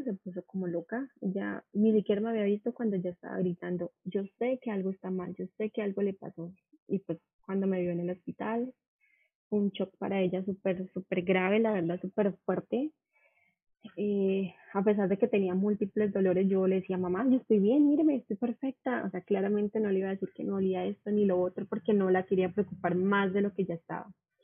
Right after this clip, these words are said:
Así que fue como que, bueno, ser fortaleza para ella, porque sí, fue muy duro. O sea, sí, yo prácticamente dependía de los demás. Yo no me podía ni siquiera parar para ir al baño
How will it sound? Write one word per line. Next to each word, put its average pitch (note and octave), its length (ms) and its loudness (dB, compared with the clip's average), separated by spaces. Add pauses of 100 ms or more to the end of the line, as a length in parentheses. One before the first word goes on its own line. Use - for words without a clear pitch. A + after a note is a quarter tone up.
(500)
Así F#3+ 280 0
que F#3+ 120 -4
fue F#3 140 -6
como F#3+ 200 -2
que, - 100 -8
bueno, - 200 -12 (540)
ser G3 240 0
fortaleza G3 540 -2
para G3+ 280 -2
ella, G#3 320 0 (1200)
porque F#3+ 640 0
sí, F#3 180 0 (160)
fue F#3+ 100 -4
muy G3 160 -2
duro. F#3+ 340 0
O F3+ 80 -6
sea, F#3 180 -8 (100)
sí, G3+ 840 2 (580)
yo F#3+ 460 0
prácticamente G3+ 680 -2
dependía G3 460 -2
de F3 60 -2
los F#3 140 -2
demás. F3 520 -4
Yo F3+ 220 -6
no F#3+ 120 -4
me G#3 100 -2
podía G#3 320 0
ni G3 120 -2
siquiera F#3+ 600 -6 (800)
parar F#3 340 0
para G3+ 140 -4
ir G#3 100 2
al G3 120 2
baño G#3 340 -2